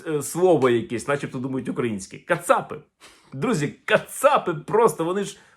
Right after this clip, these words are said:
навіть в своїй мові вони, е, якесь слово вставлять. Просто це тисяча вісімсот вісімдесят восьмий рік. Ну, просто пояснення. Е, ви знаєте, є ще цікаво, що,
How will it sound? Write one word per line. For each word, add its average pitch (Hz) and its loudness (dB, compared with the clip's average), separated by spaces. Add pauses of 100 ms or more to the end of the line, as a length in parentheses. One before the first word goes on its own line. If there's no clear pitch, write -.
(180)
навіть 180 0
в - -12
своїй 165 -6 (100)
мові 156 4
вони, 120 -2 (260)
е, 123 -2
якесь 131 -4
слово 127 0 (380)
вставлять. 196 0 (400)
Просто 180 4
це 156 -4
тисяча 202 -8
вісімсот 175 -4
вісімдесят 156 -4
восьмий 147 -4
рік. 110 -8
Ну, 160 -4
просто 170 -4
пояснення. 104 -4 (720)
Е, 131 4
ви 135 -6
знаєте, 190 -2
є 170 -2
ще 160 -6
цікаво, 147 -4
що, 127 -6